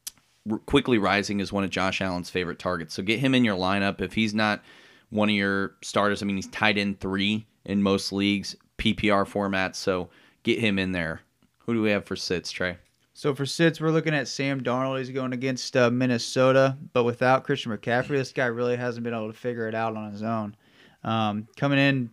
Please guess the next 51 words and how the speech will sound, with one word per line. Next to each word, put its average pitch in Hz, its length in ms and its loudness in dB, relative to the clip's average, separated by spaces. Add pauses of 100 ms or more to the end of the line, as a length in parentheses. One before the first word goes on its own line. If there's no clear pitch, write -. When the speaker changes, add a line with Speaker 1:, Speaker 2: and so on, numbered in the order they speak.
Speaker 2:
three 139 220 2
weeks 135 360 2
in 135 80 0
a 120 80 2
row, 127 380 2
we're 127 220 0
like, 120 260 0
"Holy 143 240 -2
shit, 170 320 -2
Sam 139 260 -6
Darnold, 139 380 0
look 131 160 -6
what 143 100 -6
the 147 80 -2
Jets 143 380 0
did. 113 240 -2
You 113 80 -8
know, 113 60 -6
they 117 100 -4
got 127 200 -2
rid 127 120 -2
of 123 80 0
this 120 160 -6
guy 127 180 -2
and 123 80 -2
he's 117 140 -6
good." 120 380 -2 (300)
False. - 520 0 (200)
<laughs> - 0 -
Speaker 1:
<laughs> - 280 -2
Speaker 2:
That's 147 580 2
not 123 200 2
the - 60 -20
case. 127 280 4
Speaker 1:
Not 107 180 2
true. 104 420 0 (280)
Speaker 2:
Um, 131 340 6
running 143 260 6
back, 127 280 6
Dalvin 143 360 8
Cook, 147 240 2
he's 127 160 -8
going 139 220 0
against 147 440 0
Carolina. 135 520 4
We 135 80 0
just 135 220 -2
talked 131 220 2
about 127 320 2
that. 143 360 6
Speaker 1:
Spicy. 127 680 -2